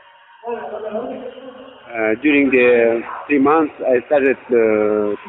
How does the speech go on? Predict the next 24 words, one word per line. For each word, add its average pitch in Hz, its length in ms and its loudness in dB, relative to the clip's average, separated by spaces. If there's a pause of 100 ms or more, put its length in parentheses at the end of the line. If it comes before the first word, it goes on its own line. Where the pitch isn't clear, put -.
climb 120 280 0 (100)
hard. 101 260 2 (520)
So, 101 260 -6 (880)
and, 107 260 -2
uh, 107 240 2
was 127 180 2 (100)
good 151 220 2
in, 123 160 2
uh, 107 520 2 (400)
national 120 400 0
competition. 110 680 -6
I 113 80 -2
mean, 127 200 0 (320)
it 127 140 -10
was 131 220 0
in 127 180 -4
Kazakhstan. 113 580 -2 (560)
I 110 120 -4
started 120 320 0
in 107 100 -10
Kazakhstan. 101 540 -10 (1600)
So, 123 220 0
and, 131 460 0
um, 131 560 0